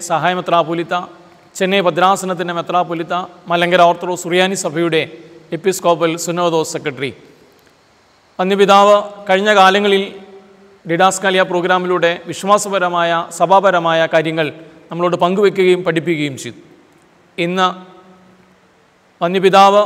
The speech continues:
നമ്മോടൊപ്പം ആയിരിക്കുന്നുള്ള സന്തോഷം ആദ്യമേ തന്നെ അറിയിക്കുന്നു. ഈ പ്രോഗ്രാമിലേക്ക് സ്വാഗതം ചെയ്യുന്നു.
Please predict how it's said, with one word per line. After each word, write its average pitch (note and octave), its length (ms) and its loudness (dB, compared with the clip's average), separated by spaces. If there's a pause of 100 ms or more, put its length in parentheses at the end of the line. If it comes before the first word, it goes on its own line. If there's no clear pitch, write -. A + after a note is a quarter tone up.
(160)
നമ്മോടൊപ്പം F3+ 480 0
ആയിരിക്കുന്നുള്ള F#3 500 2 (160)
സന്തോഷം F3 440 -2 (420)
ആദ്യമേ F3 320 -2
തന്നെ E3+ 220 -4
അറിയിക്കുന്നു. F#3+ 420 -2 (460)
ഈ - 20 6 (360)
പ്രോഗ്രാമിലേക്ക് E3+ 720 2 (240)
സ്വാഗതം D3+ 400 -2 (200)
ചെയ്യുന്നു. A2+ 280 -8